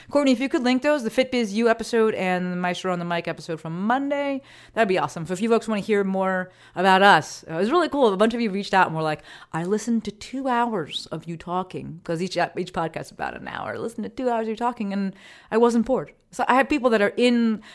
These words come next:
currently in, you know, working with me and working with us and in Legacy. And they were like, "I already know what you were, both were gonna say."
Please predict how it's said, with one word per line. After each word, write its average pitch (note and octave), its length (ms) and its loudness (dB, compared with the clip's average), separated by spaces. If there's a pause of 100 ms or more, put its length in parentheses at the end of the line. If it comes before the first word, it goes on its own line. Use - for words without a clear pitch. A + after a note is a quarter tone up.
currently C#4 480 2
in, A#3 540 2
you E3 100 -8
know, C3+ 240 -6
working G#3+ 380 0
with D3+ 100 -8
me D#3 140 -4
and D#3+ 80 -4
working F#3+ 180 -2
with E3+ 100 0
us C#3 220 -4
and E3 100 -6
in F#3 120 -2
Legacy. C#3+ 360 -4
And D3+ 100 -6
they D3+ 60 -6
were D3+ 60 -4
like, D3+ 260 -2
"I - 140 4
already F4+ 220 6
know F#4+ 220 6
what G4+ 180 0
you D#4 80 -2
were, C#4+ 100 -6
both C#4+ 300 -2
were C4+ 60 -8
gonna C4+ 180 0
say." C4 400 -2